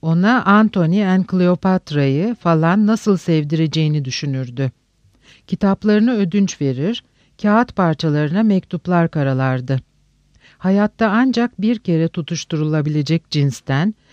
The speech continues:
titrek kırmızı altın aleviyle Miss Paul adına,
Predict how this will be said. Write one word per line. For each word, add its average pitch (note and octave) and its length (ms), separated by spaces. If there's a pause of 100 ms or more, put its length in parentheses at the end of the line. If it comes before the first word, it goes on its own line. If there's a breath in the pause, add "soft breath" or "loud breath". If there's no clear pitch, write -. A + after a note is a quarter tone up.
(220 soft breath)
titrek G#3+ 580
kırmızı G3 560
altın E3+ 380
aleviyle E3 720
Miss F#3 260
Paul F3+ 320
adına, C#3 560